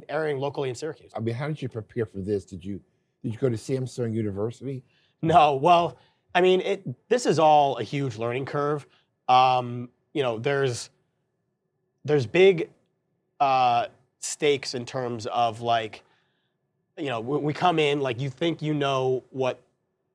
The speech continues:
Speaker 1: you're doing in terms of, like, the control room in a world where, like, high definition H D is the standard, and then you move to, like, the next level, which is, you know, U H D four K, and then,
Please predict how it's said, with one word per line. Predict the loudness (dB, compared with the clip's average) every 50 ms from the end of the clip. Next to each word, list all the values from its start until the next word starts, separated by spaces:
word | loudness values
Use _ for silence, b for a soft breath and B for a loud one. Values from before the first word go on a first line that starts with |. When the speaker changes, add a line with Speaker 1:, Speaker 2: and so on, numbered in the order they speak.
| _ -10
Speaker 1:
you're | -4 -2 -2
doing | 0 2 4 4 4 2 0 -2
in | -4 -4
terms | -6 -4 -4 -4 -4
of, | -4 -4
like, | -2 -2 -4 -4 -6
the | -14
control | -14 -12 -12 -10 -4 0 2 2 2 2 0
room | 0 -2 -2 -4 -4
in | -4 -4
a | -4
world | -2 -2 -2 0 0 0 -2 -2
where, | -4 -4 -6 -4 -4 -4
like, | -6 -6 -6 -8 -10 -14 b b b b
high | -4 0 2 2
definition | 2 0 -2 -4 -4 -4 -4 -4 -4 -4 -6 -6
H | -4 -6 -6 -6 -8 -6
D | -4 -2 -2 -2
is | -4 -6
the | -8 -12
standard, | -10 -6 -6 -6 -4 -4 -6 -6 -6 -6
and | -6 -4
then | -4 -4
you | -4 -6
move | -6 -6 -8 -8 -8
to, | -8 -6
like, | -6 -6 -6 -8 -12 b b b b
the | -8 -4
next | -2 0 -2 -2 -2 -2
level, | 0 0 2 2 0 0 -2
which | -2 -4 -4 -6
is, | -8 -6 -6 -8 -6
you | -6 -6
know, | -6
U | -6 -4 -4 -4
H | -4 -4 -6 -8 -10 -8
D | -8 -8 -8
four | -8 -8 -8 -10 -10 -10
K, | -10 -8 -6 -4 -2 -2 -2 -2 -4 -6 b b b b b b b b b _ -6
and | -4 -2 0
then, | 0 2 0 0 -2 -6